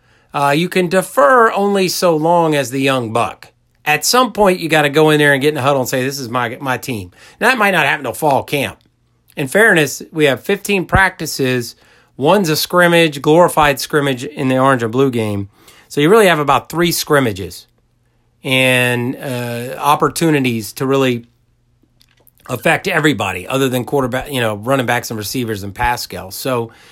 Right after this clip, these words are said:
uh, I, I'm, I'm interested to see how this plays out this weekend, uh, in this, in this quarterback race. But by no stretch of the imagination am I buying into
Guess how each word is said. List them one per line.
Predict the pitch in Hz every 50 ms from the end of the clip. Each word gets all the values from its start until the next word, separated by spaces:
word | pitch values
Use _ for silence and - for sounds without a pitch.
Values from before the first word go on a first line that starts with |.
| - - - _ _ _ _ _ -
uh, | 113 110 110 110 110 - -
I, | - 151 175 - 165 180 202
I'm, | 214 202 - -
I'm | 175 190 208
interested | 208 202 - - 190
to | 180
see | 160 - 185
how | 170 165 160
this | 151 156 151 -
plays | - 165 160 156 147 127
out | 147 143 135 131 -
this | 139 120 107 -
weekend, | 135 135 135 131 131 - 117 107 101 95 92 95 - _ _ _ _ _ _ _ _
uh, | - 113 113 110 113 123 131
in | 143 139
this, | 135 131 120 - - - - -
in | - 143 131
this | 131 120 110
quarterback | - - - 147 139 131 117 117 107 104 -
race. | 113 107 107 101
But | - 131 123
by | 131 147 151
no | 156 170 185
stretch | 180 - - 190 175 170
of | - 151
the | 147 135
imagination | 135 139 139 135 123 113 123 131 131 135 127 - 127 117
am | 117 120 123
I | 135 135
buying | 117 117 127 131 135 127 123 120 123
into | 123 120 113 - - 127 120 113 110 107 101